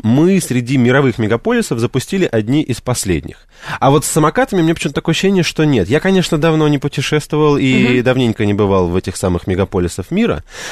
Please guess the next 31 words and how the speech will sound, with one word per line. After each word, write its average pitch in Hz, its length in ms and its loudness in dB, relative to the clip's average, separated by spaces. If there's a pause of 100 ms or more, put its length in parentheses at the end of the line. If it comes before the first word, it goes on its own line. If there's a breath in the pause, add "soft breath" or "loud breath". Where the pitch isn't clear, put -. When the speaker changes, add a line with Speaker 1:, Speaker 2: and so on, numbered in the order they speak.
Speaker 1:
Мне 143 280 4
и 131 200 -6
до 120 160 2
этого 196 440 2
я 139 160 2
там 131 200 -2
этого 113 220 -4
не 113 160 2
видел. 85 400 -4 (160)
Я 127 140 2
Speaker 2:
Мгм. 214 100 4
Speaker 1:
ошибаюсь, 196 420 2
или 143 120 0
это - 80 -6
правда 120 260 0
так? 71 120 -12 (380 soft breath)
Speaker 2:
А, 220 240 2
на 226 80 2
самом 339 260 2
деле 285 280 2
в - 80 -8
крупных 330 340 2
мегаполисах 247 580 0
действительно 220 520 0
трудно 226 260 2
встретить, 254 480 -2
потому 190 300 2
что 226 140 -4
в 214 40 -2
основном 233 420 2
это 214 300 0